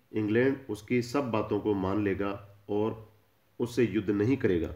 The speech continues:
वह ब्रिटेन की तटस्थता की नीति को उसकी कायरता मानता था। ब्रिटिश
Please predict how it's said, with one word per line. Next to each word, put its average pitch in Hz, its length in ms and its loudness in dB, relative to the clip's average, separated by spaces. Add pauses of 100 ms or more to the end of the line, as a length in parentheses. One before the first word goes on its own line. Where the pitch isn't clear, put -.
(440)
वह 123 180 2
ब्रिटेन 123 420 2
की 123 100 -2
तटस्थता 123 600 -2
की 131 140 0
नीति 107 300 2
को 104 240 2
उसकी - 380 -4
कायरता 95 460 -2
मानता 90 360 -2
था। 117 460 -6 (440)
ब्रिटिश 123 480 4